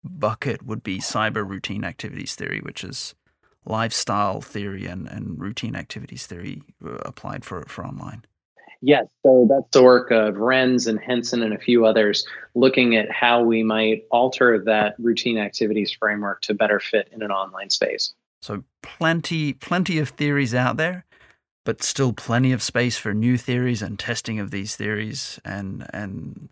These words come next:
Speaker 1: lots of room for people to, um, prove and make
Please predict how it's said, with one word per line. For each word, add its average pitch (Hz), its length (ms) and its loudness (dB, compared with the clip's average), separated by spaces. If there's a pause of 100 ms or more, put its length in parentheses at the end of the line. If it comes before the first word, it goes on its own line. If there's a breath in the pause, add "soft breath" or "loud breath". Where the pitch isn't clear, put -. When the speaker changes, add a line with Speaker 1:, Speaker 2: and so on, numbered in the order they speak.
Speaker 1:
lots 110 380 -6
of 117 120 -6
room 120 220 -4
for 120 180 -10
people 113 380 -8
to, 113 260 -8
um, 113 400 -8 (120)
prove 135 340 -4
and 110 180 0
make 120 380 -2